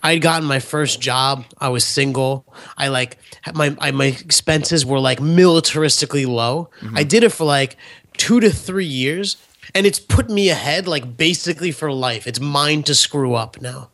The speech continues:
Speaker 2: Right.
Speaker 1: You know what I mean? Like, if you just set, like, two to three years where you earn and you just, like, control yourself, you're gonna put yourself so far ahead.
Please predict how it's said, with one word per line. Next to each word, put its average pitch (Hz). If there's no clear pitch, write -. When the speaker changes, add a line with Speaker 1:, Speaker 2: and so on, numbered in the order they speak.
Speaker 2:
Right. 110
Speaker 1:
You 143
know 143
what 147
I 147
mean? 196
Like, 156
if 170
you 233
just 214
set, 196
like, 131
two 226
to 202
three 185
years 156
where 139
you 135
earn 185
and 165
you 180
just, 190
like, 135
control 147
yourself, 117
you're 180
gonna 233
put -
yourself 165
so 175
far 170
ahead. 135